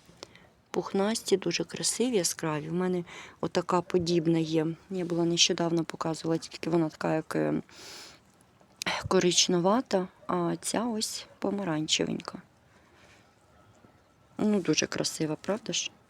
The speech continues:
І тут отакий, е, кущик, що можна, о, <laughs> що можна вже на двоє розділити. Але я не буду на що зараз це робити. Тут буде один якийсь от такий вой кущик.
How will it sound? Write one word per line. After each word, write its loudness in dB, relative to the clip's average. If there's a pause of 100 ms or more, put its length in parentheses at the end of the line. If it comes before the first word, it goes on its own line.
(520)
І 4
тут 6 (240)
отакий, 4 (300)
е, 4 (100)
кущик, 4
що 8
можна, 10 (300)
о, 6 (2500)
<laughs> -
що 8
можна 8
вже 6
на 6
двоє 4
розділити. 2
Але 6
я 10
не 6
буду 2
на 0
що 2
зараз 0
це -2
робити. 6
Тут 2
буде 0 (560)
один 4
якийсь 2
от 2
такий 0
вой 4
кущик. 0